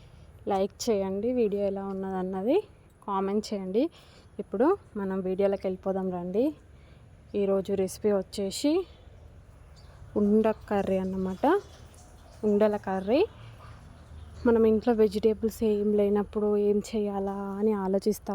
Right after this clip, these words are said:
ఉంటాం కదా. ఈ రెండు పప్పులు ఉంటే చాలు, చాలా ఈజీగా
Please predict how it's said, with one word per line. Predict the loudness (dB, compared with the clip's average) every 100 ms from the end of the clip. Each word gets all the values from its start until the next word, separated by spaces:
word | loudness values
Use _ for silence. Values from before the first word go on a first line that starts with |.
| -2
ఉంటాం | -2 -2 -4
కదా. | 0 2
ఈ | 4
రెండు | 2 0 0
పప్పులు | -4 0 2 2
ఉంటే | 0 -2 -4 -4
చాలు, | -4 0 -2 -4 -20 -20 -14 -6
చాలా | -4 -4 -4 -2
ఈజీగా | -2 0 -2 0